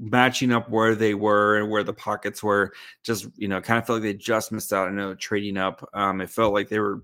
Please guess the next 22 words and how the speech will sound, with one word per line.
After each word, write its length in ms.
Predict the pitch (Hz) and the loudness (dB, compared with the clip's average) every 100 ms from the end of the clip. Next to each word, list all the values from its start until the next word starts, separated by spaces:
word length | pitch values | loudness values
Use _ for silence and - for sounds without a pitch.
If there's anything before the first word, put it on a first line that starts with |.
| _ | _
potentially 460 | 107 120 117 117 110 | -8 -4 -4 -4 -4
gonna 140 | 104 | -4
get 220 | 101 95 | -2 -2
one 160 | 107 104 | -2 -2
there 120 | 101 | -4
at 160 | 92 - | -6 -6
seventy-one. 720 | 101 98 95 113 117 113 110 - - - _ | -6 -4 -4 0 2 0 -4 -16 -20 -20 _
Um, 500 | 98 95 90 95 - - _ | 0 0 0 -6 -12 -20 _
but, 360 | 131 123 113 - _ _ _ _ _ _ _ | 6 6 4 -8 _ _ _ _ _ _ _
you 120 | 117 110 | 0 2
know, 240 | 104 98 - - | 2 -2 -10 -6
I 100 | 113 | -2
think 240 | 107 113 - | 0 0 0
they've, 420 | 110 107 104 - 117 - _ _ _ | 2 2 0 -6 -18 -20 _ _ _
they've 160 | - 117 | 0 6
added 220 | 139 156 | 8 6
some, 400 | 151 147 135 131 | 4 2 2 0
some 140 | - 120 | -2 0
pieces 680 | 131 127 135 123 117 - 113 | 2 2 2 2 0 -4 -4
into 440 | 120 117 113 117 | -2 -2 -2 -4
the 80 | 110 | 0
goaltending 640 | 113 110 117 110 107 104 | 0 2 0 0 0 -4